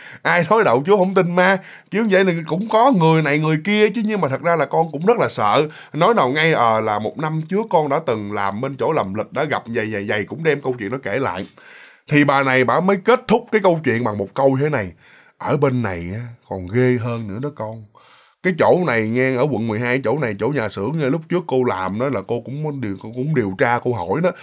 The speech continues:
là cô biết á, ngày xưa ở đây là cũng, à, từ cái thời mà trước năm bảy lăm này nọ đó, đánh đấm này nọ rồi là cũng có, ờ, nhiều người người ta mất ở đây lắm đó, người, người nước ngoài, người Mỹ này nọ đồ cũng có mà, ờ, người Việt mình cũng có là nhiều lắm đó con."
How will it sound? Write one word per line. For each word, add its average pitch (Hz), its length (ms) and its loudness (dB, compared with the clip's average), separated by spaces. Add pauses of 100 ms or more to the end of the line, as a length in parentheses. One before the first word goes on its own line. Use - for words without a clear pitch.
(240)
là 107 140 2
cô 131 80 0
biết 190 160 2
á, 185 120 6
ngày 117 180 -2
xưa 143 260 0
ở 123 120 2
đây 135 160 0
là 127 180 0
cũng, 160 380 -6
à, 123 120 -2
từ 104 200 -4
cái 156 80 -8
thời 104 240 -4
mà 98 180 -6
trước 175 180 -2
năm 135 160 -4
bảy 110 100 -2
lăm 135 360 -2
này 107 120 -6
nọ 107 320 0
đó, 143 120 2
đánh 160 260 -2
đấm 175 240 0
này 135 100 -4
nọ 104 200 -2
rồi 110 140 0
là 101 180 -2
cũng 131 200 -6
có, 180 240 4 (340)
ờ, 117 260 2
nhiều 127 300 6
người 117 280 4
người 107 100 -2
ta 117 100 0
mất 180 160 2
ở 202 80 6
đây 160 120 4
lắm 180 160 2
đó, 214 120 4
người, 117 280 -2
người 113 520 0
nước 185 200 0
ngoài, 120 320 2
người 117 160 0
Mỹ 113 340 4
này 196 80 4
nọ 123 320 4
đồ 127 140 4
cũng 156 220 -6
có 185 360 6
mà, 117 180 2 (300)
ờ, 120 380 4
người 117 180 2
Việt 139 240 4
mình 120 140 0
cũng 147 180 -2
có 185 220 4
là 151 100 4
nhiều 120 240 0
lắm 160 160 0
đó 202 80 2
con." 185 180 4